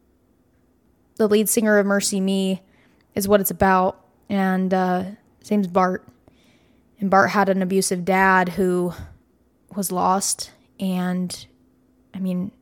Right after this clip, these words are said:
he beat him so profoundly at times, you know, and, and Bart didn't know he could forgive him for that.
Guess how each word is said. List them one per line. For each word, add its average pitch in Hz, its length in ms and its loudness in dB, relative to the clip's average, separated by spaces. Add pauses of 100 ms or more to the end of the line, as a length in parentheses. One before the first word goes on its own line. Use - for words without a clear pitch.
(120)
he - 160 -6
beat 190 280 -4
him 175 340 -4 (640)
so 208 320 4
profoundly 180 1040 0 (520)
at 190 160 -4
times, 185 560 -4
you 185 80 -2
know, 175 220 -2
and, 175 200 -4 (880)
and 196 100 0
Bart 208 200 6
didn't 208 200 2
know 190 140 2
he 196 140 0
could 185 200 -4
forgive 175 760 -4 (1120)
him 196 360 -8 (1120)
for 196 120 -8
that. 107 260 -8